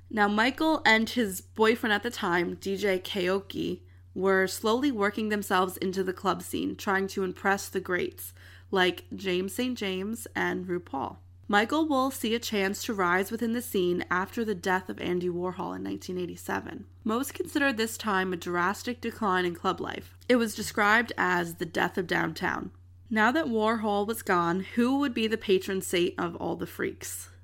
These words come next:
And Alec wanted it to be him. He began hosting themed parties on Wednesday nights with different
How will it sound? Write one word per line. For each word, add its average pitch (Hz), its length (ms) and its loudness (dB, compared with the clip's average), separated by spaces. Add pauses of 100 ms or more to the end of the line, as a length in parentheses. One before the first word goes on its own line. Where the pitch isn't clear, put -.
(160)
And 190 160 -2
Alec 196 340 2
wanted 185 300 0
it - 140 -6
to 180 100 -4
be 175 140 0
him. - 320 -4 (280)
He 254 180 2
began 262 340 2
hosting 240 520 0
themed 220 340 -2
parties 220 420 2
on 233 180 0
Wednesday 202 380 0
nights 185 400 -2
with 190 160 -4
different 226 460 0